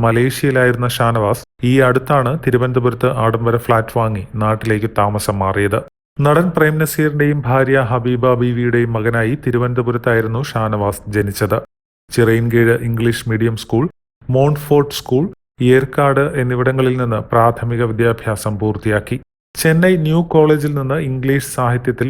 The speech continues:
മാസ്റ്റേഴ്സ് ബിരുദം നേടി. ആയിരത്തി തൊള്ളായിരത്തി എൺപത്തി ഒന്നിൽ ബാലചന്ദ്ര മേനോൻ സംവിധാനം ചെയ്ത പ്രേമഗീതങ്ങൾ എന്ന ചിത്രത്തിലൂടെയാണ് ഷാനവാസ്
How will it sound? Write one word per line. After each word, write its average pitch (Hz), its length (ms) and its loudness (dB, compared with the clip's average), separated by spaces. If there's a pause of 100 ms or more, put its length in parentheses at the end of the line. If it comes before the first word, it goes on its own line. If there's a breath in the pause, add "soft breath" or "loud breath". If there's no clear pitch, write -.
(120)
മാസ്റ്റേഴ്സ് 117 560 -2
ബിരുദം 104 340 -2
നേടി. 104 240 0 (300)
ആയിരത്തി 117 360 2
തൊള്ളായിരത്തി 120 580 2
എൺപത്തി 117 300 -2
ഒന്നിൽ 113 280 0 (460)
ബാലചന്ദ്ര 143 580 2
മേനോൻ 139 300 -2
സംവിധാനം 127 640 -2
ചെയ്ത 127 220 2 (160)
പ്രേമഗീതങ്ങൾ 123 760 0 (120)
എന്ന 120 140 0
ചിത്രത്തിലൂടെയാണ് 117 880 0 (480)
ഷാനവാസ് 110 560 2